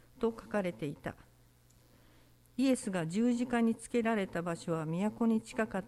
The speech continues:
たので、多くのユダヤ人がこの罪状書きを読んだ。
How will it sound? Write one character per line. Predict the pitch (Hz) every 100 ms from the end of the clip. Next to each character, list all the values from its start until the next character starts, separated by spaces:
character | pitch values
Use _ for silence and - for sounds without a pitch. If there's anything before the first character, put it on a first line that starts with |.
| -
た | 165
の | 143
で、 | 135 127 - - - - _ _
多 | 262 269
く | 247
の | 196 175
ユ | 170
ダ |
ヤ | 208 202
人 | 190 165
が | 160 170
こ | 196
の | 208
罪 | 202 208 220
状 | 214 214
書 | 202 202
き | -
を | 190
読 | 185 185 156
ん |
だ。 | 143